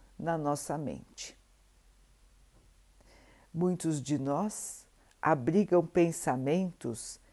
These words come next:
de revolta, de raiva, de inveja, de medo,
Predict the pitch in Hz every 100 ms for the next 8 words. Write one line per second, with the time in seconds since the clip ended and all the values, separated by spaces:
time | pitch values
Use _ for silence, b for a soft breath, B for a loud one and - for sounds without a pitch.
0 | b b - 135 147 151 147 147 156 _
1 | - - _ _ _ _ _ _ _ _
2 | b b b b b - 135 131 127 131
3 | 139 135 135 135 135 _ _ _ _ b
4 | b b - 143 143 135 117 127 131 135
5 | 120 117 123 117 _ _ _ _ _ _
6 | _ _ _ - b b b b 131 143
7 | 135 135 139 143 143